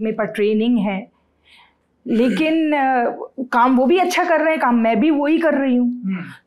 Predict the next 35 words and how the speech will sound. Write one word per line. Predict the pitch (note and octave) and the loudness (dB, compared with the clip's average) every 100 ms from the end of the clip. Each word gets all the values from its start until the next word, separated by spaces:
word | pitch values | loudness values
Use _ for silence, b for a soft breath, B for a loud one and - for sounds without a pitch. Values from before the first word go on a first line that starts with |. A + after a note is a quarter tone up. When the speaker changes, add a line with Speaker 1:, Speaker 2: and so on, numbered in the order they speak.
| - | -4
Speaker 1:
तो | F#4+ | 0
मैं | F#4 F4+ G4 | 2 4 4
ये | E4 G4 | 2 0
कभी | G4 F4 E4 G4 | 0 0 2 2
ऐसा | F4 F4 F#4+ | 2 2 2
बदलाव | C#4+ B3+ D4 E4+ | 2 2 4 4
मेरे | E4+ D#4+ E4 D#4+ | 2 2 2 0
अंदर | D#4 C4+ C4+ D4+ | 2 2 2 2
कभी | B3+ C#4 | 0 0
आया | A3 G#3+ | 0 -2
नहीं, | G#3 G#3 | -2 -2
कभी | A#3 B3 | -2 0
मैंने | A#3 A3 | 0 -2
नहीं | G3+ F3 | -2 -4
देखा। | - - - G3 | -6 -8 -6 -4
Speaker 2:
और | G3 | -2
वो | F#3+ | -4
पंचायत | F#3+ F3 G3+ G3+ | -4 -4 -4 -4
के | G#3+ | -6
शूट | F#3+ G3 F#3+ G3 | -6 -4 -4 -4
में | G3 | -4
वो, | G3 F#3+ G3 G3+ | -4 -4 -6 -6
वो | F3+ F#3 | -6 -4
ग्रुपिज्म, | E3 F3 F3+ F#3 G3 | -2 -2 -2 -2 -2
हम | E3 E3+ | -4 -4
एनएसडी | F3 E3 C#3 E3+ | -4 -4 -4 -4
वाले। | E3 D#3 E3 E3 | -2 -2 -4 0
Speaker 1:
ना, | C4 F4 F4 | 2 4 4
ना, | D4 C4 | 2 2
ना, | A#3+ A#3 G#3 | 0 0 0
ना, | G3+ | -2
कभी | G3+ A#3+ F#3+ C#4 | -2 0 0 2
नहीं। | C4 | 4
Speaker 2:
हाँ, | A3+ B3 B3 A#3 A3 A3 | 6 6 6 6 6 4
ये। | A3+ B3 A3 - B3+ B3+ | 4 2 2 2 2 2